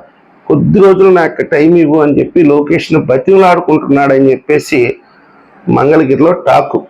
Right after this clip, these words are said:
అది ఎంత నిజమో అబద్ధమో మాకు తెలియదు. మళ్ళీ చెప్తున్నా, నిజంగానే కనుక జగన్మోహన్ రెడ్డిని ఇబ్బంది పెట్టాలి అనుకుంటే నిన్న ఆ వార్త ప్రసారం అయిన తర్వాత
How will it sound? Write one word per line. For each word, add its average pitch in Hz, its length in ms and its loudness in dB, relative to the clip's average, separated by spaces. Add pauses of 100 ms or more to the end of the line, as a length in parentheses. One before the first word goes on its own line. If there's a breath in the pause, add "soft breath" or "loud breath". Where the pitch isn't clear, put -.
(160)
అది 120 240 -2
ఎంత 139 340 -2
నిజమో 165 720 2
అబద్ధమో 147 480 0
మాకు 127 300 -2
తెలియదు. 180 320 0 (1600)
మళ్ళీ 185 360 2
చెప్తున్నా, 190 600 0 (500)
నిజంగానే 196 880 4
కనుక 170 460 0 (1700)
జగన్మోహన్ 185 640 2
రెడ్డిని 175 320 0
ఇబ్బంది 165 380 0
పెట్టాలి 160 500 0
అనుకుంటే 147 680 -2 (460)
నిన్న 175 240 2
ఆ 165 200 4
వార్త 170 480 0
ప్రసారం 165 380 -2
అయిన 151 180 0
తర్వాత 123 360 0